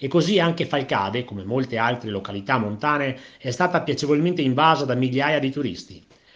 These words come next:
Quando a fine estate si conteranno i numeri, probabilmente si vedrà che è stata la miglior stagione estiva degli ultimi trenta anni.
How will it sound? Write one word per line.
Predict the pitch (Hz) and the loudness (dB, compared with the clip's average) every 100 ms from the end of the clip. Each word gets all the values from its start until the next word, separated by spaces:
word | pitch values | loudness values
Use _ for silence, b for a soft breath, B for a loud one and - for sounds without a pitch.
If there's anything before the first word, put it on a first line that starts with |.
| b | b
Quando | - 135 143 135 | 4 6 6 6
a | 117 | 4
fine | - 135 | 2 0
estate | 110 - 139 135 120 | -2 2 0 2 -4
si | - | -4
conteranno | - 110 120 135 131 | -6 -4 -2 0 0
i | 113 | 2
numeri, | 135 180 170 170 - | 2 2 0 -2 -6
probabilmente | 143 170 165 180 113 95 107 | 2 4 4 2 -2 -4 -8
si | - | -4
vedrà | 135 117 95 - | -2 -2 -4 -10
che | - 123 | -6 -4
è | |
stata | - 156 147 | 0 0 0
la | 127 | -2
miglior | 127 131 165 | -2 0 0
stagione | - 139 165 | 0 0 0
estiva | 156 127 98 90 90 _ | -2 -4 -10 -12 -16 _
degli | 156 135 | -4 -2
ultimi | 101 110 120 | -4 -6 -4
trenta | 135 143 135 | -4 -4 -6
anni. | 85 85 82 | -8 -12 -20